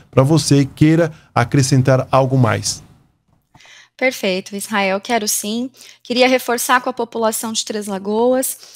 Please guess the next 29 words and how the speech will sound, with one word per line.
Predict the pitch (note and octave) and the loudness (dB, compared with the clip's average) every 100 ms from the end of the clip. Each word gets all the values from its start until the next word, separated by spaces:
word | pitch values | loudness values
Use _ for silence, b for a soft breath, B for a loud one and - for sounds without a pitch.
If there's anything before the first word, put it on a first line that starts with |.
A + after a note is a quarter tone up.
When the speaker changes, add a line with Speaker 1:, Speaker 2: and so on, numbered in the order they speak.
| B B - | B B 0
Speaker 2:
é, | A3 G#3+ G#3 G3+ | 2 4 2 0
que | - | -4
o | B3+ | -8
curso | - B3 - | -6 -4 2
é | A#3+ | 2
realizado | C#4+ D4 B3+ A#3+ A#3 A3+ | 4 2 -2 -2 -2 -2
no | A3+ | -6
período | A#3 A3 G#3 | -6 -6 -8
noturno, | F#3+ - B3 C4 B3 A#3+ A#3 | -10 -8 -4 -2 -2 -4 -6
então | B3+ A3+ | -4 -4
aqueles | A3+ B3 A#3 A3+ | 0 -2 -2 -4
que | - | -4
eventualmente | A3+ A3+ A3 A3 G#3 G3+ G#3+ - | -4 -4 -4 -2 -2 -4 -2 -4
ainda | G#3 G#3 | -2 -4
não | G3+ B3+ | -2 -2
conhecem | B3+ G#3+ G#3 A3 A3 | -2 -2 -2 -4 -6
do | G3+ | -6
nosso | G3+ G3 - | -4 -2 0
setor, | - G3 - G#3+ G#3+ G3+ B B B | -2 -4 -2 2 2 0 B B B
têm | B3+ C4 | 2 2
a | C4 | 2
curiosidade, | B3+ A3+ A3 G#3+ G3 G3 G3 G3+ A3+ | 0 2 0 0 2 4 2 -2 0
essa | A#3+ - | 0 0
é | B3+ | -4
uma | A3 | -4
grande | A3+ C4+ C#4+ | -4 -4 -4
oportunidade | C4 A#3 A3+ G#3 G#3+ A3+ G#3+ | -6 -6 -6 -2 0 0 0
de | G#3+ | -6
conhecer, | - G3+ F#3+ - A3+ A#3+ | -6 -10 -8 -6 -4 -2